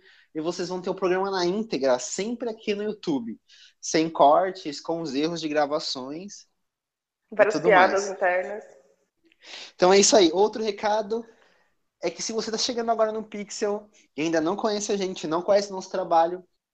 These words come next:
Speaker 1: a gente atualmente faz parte da família Plots de podcast.
Speaker 2: Ah, é?
Speaker 1: O link do, o link da família de podcast, o link do Plots vai tá aqui, do Plots, desculpa, vai tá aqui embaixo, mas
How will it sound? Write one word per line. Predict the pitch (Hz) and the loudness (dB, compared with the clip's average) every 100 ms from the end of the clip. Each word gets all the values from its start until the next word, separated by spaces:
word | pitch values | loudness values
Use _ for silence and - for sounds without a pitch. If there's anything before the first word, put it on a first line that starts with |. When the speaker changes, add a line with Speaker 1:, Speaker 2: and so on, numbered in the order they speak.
| _ | _
Speaker 1:
a | 127 147 | -2 -2
gente | 160 180 - | -4 -4 -2
atualmente | 175 - 226 226 190 185 | -2 0 0 2 -2 -6
faz | - 175 170 | -4 -4 -2
parte | - 156 151 151 | 0 0 0 -6
da | 147 | -8
família | - 160 165 175 | -6 -6 -6 -8
Plots | - 139 156 - | 0 2 2 -2
de | 160 | -12
podcast. | - 147 135 - 117 117 - 180 - _ _ - | -10 -12 -12 -8 -6 -4 -4 -6 -16 _ _ 2
Speaker 2:
Ah, | 330 302 | 4 4
é? | 311 | 4
Speaker 1:
O | 196 | 2
link | 208 269 240 | 2 0 -2
do, | 247 - _ _ - | -4 -8 _ _ -2
o | 170 | 2
link | 175 220 233 | 2 0 0
da | 220 | -2
família | - 220 196 196 | 4 2 4 -2
de | 180 | -2
podcast, | 185 180 - 170 156 - - _ - 143 | -6 -8 -4 -2 -2 -6 -16 _ -6 -2
o | |
link | 143 170 202 226 | 0 -2 -2 0
do | 151 | 0
Plots | 143 147 156 156 - - | 0 6 8 6 0 -4
vai | 131 | -4
tá | 143 180 | -2 -2
aqui, | 196 - | -2 -6
do | 156 | -4
Plots, | 156 143 - - | 6 6 6 -6
desculpa, | - - 127 113 _ _ _ _ _ _ _ _ _ | -14 -12 -18 -18 _ _ _ _ _ _ _ _ _
vai | 131 156 | 0 0
tá | 156 | 2
aqui | 196 - | -2 -4
embaixo, | 220 185 170 196 - 196 | 2 6 6 4 -6 -12
mas | 185 175 175 - - | -10 -8 -10 -12 -20